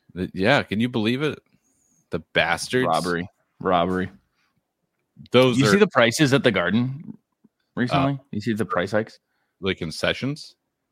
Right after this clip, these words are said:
Speaker 2: Yeah.
Speaker 1: No, I'd never buy shit when I'm there. It's, like, nineteen dollars for a Bud Light.
Speaker 2: Yeah.
Speaker 1: And then
Speaker 2: Uh, sodas, sodas are up to seven bucks. <laughs>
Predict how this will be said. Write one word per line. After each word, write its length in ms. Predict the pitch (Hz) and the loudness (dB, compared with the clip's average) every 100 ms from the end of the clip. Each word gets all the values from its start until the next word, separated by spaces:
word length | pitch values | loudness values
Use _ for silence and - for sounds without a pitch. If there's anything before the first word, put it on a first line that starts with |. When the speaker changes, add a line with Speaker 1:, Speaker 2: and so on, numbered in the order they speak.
| _ | _
Speaker 2:
Yeah. 300 | - 73 53 - _ _ _ _ _ _ _ _ _ - | -2 -2 -4 -12 _ _ _ _ _ _ _ _ _ -10
Speaker 1:
No, 400 | 78 71 71 - - | -8 -6 -8 -10 -2
I'd 140 | 95 | 0
never 280 | 92 87 76 | 0 -2 -4
buy 200 | 71 76 | -6 -6
shit 240 | 76 - 67 | -4 -4 -4
when 100 | 78 | -6
I'm 120 | 76 | -6
there. 280 | 76 76 76 | -6 -8 -6
It's, 160 | - - | -4 0
like, 320 | 98 87 110 - | -2 -2 -14 -14
nineteen 640 | 127 95 92 90 - 98 | -8 -2 -2 -2 -2 -2
dollars 580 | 85 78 82 87 87 - | -2 -2 0 0 -2 -4
for 200 | - 80 | -2 -2
a 60 | 78 | -2
Bud 220 | 80 73 | -2 -4
Light. 380 | 73 76 82 - _ _ _ _ _ - - | -6 -6 -6 -8 _ _ _ _ _ -20 -14
Speaker 2:
Yeah. 300 | 107 90 - - _ _ _ - | -10 -8 -10 -18 _ _ _ -4
Speaker 1:
And 60 | 82 | -2
then 140 | 98 | -2
Speaker 2:
Uh, 100 | - | -4
sodas, 640 | - - 110 110 104 95 - - | -2 2 4 4 2 -2 -10 -6
sodas 360 | 110 101 95 | 0 0 0
are 80 | 98 | -2
up 100 | 85 | -4
to 100 | 92 | -6
seven 380 | - 95 87 90 | -2 0 0 -2
bucks. 380 | 85 82 - | -2 -4 -6
<laughs> 60 | - | -10